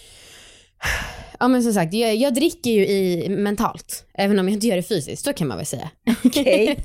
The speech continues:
Speaker 1: <laughs> Ja, men jag menar, det är ju min inställning, ja, men jag är som vanligt, bla, bla, bla.
Speaker 2: <laughs>
Speaker 1: Eh, och för en sak som jag tycker är, jag ska inte säga provocerande, för jag förstår verkligen, men fascinerande då.
Speaker 2: Ja.
Speaker 1: Det är det här, alltså, hälsotänket som blir, ja, men för jag har en annan kompis som är gravid nu och hennes kille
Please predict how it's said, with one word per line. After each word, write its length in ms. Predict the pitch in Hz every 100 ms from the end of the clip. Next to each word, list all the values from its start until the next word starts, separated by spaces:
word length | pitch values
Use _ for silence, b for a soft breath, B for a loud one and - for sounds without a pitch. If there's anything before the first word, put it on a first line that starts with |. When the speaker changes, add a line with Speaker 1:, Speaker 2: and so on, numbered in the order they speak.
| 415
Speaker 1:
<laughs> 140 | 403
Ja, 120 | 320 311
men 120 | 302
jag 100 | 269
menar, 300 | 277 254 220
det 100 | 226
är 140 | 233
ju 60 | 233
min 160 | 226
inställning, 500 | 226 202 175 185 160
ja, 60 | 165
men 120 | 160
jag 200 | 151 143
är 80 | 131
som 140 | 165 127
vanligt, 260 | 65 -
bla, 180 | - 135
bla, 100 | -
bla. 240 | 50 50 226
Speaker 2:
<laughs> 60 | - - B B - 185
Speaker 1:
Eh, 280 | 175 170 -
och 80 | 185
för 100 | 240
en 260 | 254 277
sak 160 | 240 190
som 120 | 196
jag 140 | 180 -
tycker 380 | 226 - 196
är, 280 | 180 175 165 - B B B B _
jag 120 | - 226
ska 100 | 247
inte 160 | 202
säga 120 | 208
provocerande, 640 | 196 185 - - 196 170 156
för 60 |
jag 80 | 170
förstår 460 | 160 - 226 190 151
verkligen, 260 | 143 156
men 180 | 165 -
fascinerande 760 | - 285 285 185 156 135 95 127
då. 60 | -
Speaker 2:
Ja. 160 | 196 202 B
Speaker 1:
Det 160 | 214 226
är 60 | 208
det 60 |
här, 240 | 196 170 165
alltså, 220 | 185 185
hälsotänket 920 | - 180 240 202 190 185 277 247 170
som 180 | 180 165
blir, 480 | 196 220 190 170 160 b b b b _
ja, 60 | 185
men 100 | 185
för 100 | 208
jag 60 |
har 60 | 196
en 80 | 202
annan 160 | 196
kompis 300 | 196 165 156
som 100 | 160
är 40 | 151
gravid 240 | 151 147
nu 120 | 143
och 120 | 143 165
hennes 200 | 160 -
kille 240 | 170